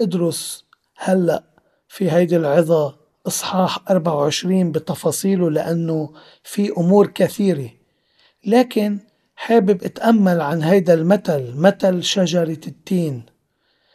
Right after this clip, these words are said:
يلي بقلنا فيها: "تعلموا المثل، متى صار غصنها رخصاً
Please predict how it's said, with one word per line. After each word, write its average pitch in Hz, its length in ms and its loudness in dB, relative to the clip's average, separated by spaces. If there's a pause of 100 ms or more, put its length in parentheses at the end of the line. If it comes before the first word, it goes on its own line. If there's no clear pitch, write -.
(240)
يلي 175 240 2
بقلنا 180 720 0 (380)
فيها: 175 640 -4 (180)
"تعلموا 214 640 2
المثل، 196 540 -2 (880)
متى 151 340 -2
صار 190 440 2
غصنها 143 640 -2
رخصاً 226 540 -2